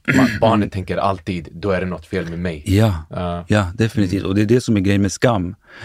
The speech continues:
Speaker 2: Jag är, eh, dålig. Jag försä-, alltså förstår du, det är ju liksom saker, skammen handlar om saker som du är, alltså, i, liksom, som är dig.
Speaker 1: Mm.
Speaker 2: Liksom, jag är dålig, jag är ingen bra människa,
Speaker 1: Mm.
Speaker 2: jag förtjänar inte kärlek.
Speaker 1: Mm.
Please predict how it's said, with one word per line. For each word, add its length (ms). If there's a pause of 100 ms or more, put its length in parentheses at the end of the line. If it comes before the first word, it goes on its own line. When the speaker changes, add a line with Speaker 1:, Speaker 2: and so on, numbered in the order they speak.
(140)
Speaker 2:
Jag 380
är, 480 (300)
eh, 80 (260)
dålig. 720 (460)
Jag 260
försä-, 260
alltså 220
förstår 320
du, 80
det 100
är 40
ju 80
liksom 380
saker, 500 (200)
skammen 440
handlar 240
om 100
saker 280
som 260
du 240 (580)
är, 340
alltså, 360
i, 440
liksom, 400
som 380
är 200
dig. 460 (120)
Speaker 1:
Mm. 140
Speaker 2:
Liksom, 260
jag 260
är 180
dålig, 420
jag 240
är 140
ingen 280
bra 160
människa, 540 (200)
Speaker 1:
Mm. 140
Speaker 2:
jag 120
förtjänar 460
inte 200
kärlek. 640
Speaker 1:
Mm. 420